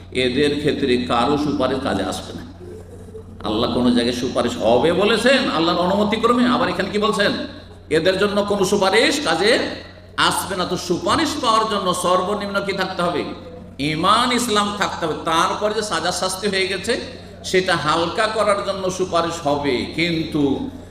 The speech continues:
জাহান্নামী একেবারে চিরস্থায়ী, আর তার জন্য সুপারিশ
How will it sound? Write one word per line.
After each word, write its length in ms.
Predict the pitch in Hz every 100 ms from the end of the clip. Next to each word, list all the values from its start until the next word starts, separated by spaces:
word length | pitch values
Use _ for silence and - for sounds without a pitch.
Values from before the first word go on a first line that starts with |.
| - -
জাহান্নামী 720 | 151 156 180 190 190 196 196
একেবারে 640 | 190 175 175 185 180 180 170 -
চিরস্থায়ী, 600 | 196 233 - - 175 165
আর 80 | 151 160
তার 120 | 165 165
জন্য 220 | 196 208
সুপারিশ 440 | 202 202 208 233